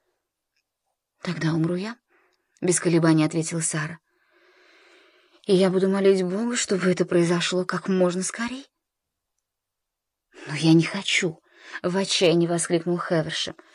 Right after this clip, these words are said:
«Я не хочу, чтоб ты умирала. И жить без тебя я тоже не хочу. Я не могу видеть, как день за днём он тебя губит.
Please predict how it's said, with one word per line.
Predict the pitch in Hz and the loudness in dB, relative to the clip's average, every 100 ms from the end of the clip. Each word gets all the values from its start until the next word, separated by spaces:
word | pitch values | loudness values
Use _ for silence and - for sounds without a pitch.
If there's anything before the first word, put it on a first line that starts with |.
| - - | -12 0
«Я | 185 196 | 4 4
не | 214 | 4
хочу, | 190 190 190 220 | 2 2 2 2
чтоб | 233 247 - | 2 0 0
ты | 208 | 2
умирала. | 214 233 254 208 151 - _ _ _ _ | 4 4 4 2 0 -8 _ _ _ _
И | - 208 | 2 4
жить | 180 240 233 | 4 4 2
без | 208 | 0
тебя | - 190 185 | 0 4 6
я | 175 | 6
тоже | 185 240 | 6 4
не | 277 | 4
хочу. | 277 277 277 - 170 _ _ _ _ - | 2 -2 -2 -4 -4 _ _ _ _ -6
Я | 196 202 | 0 2
не | 202 | 4
могу | 196 196 196 196 | 4 4 4 2
видеть, | 196 214 202 | 2 -2 -2
как | 196 185 | 0 2
день | 185 214 208 | 2 2 2
за | 190 | 4
днём | 185 196 214 | 4 2 0
он | 208 | 0
тебя | 190 196 196 | 0 4 4
губит. | 190 190 180 156 - | 4 2 2 0 -8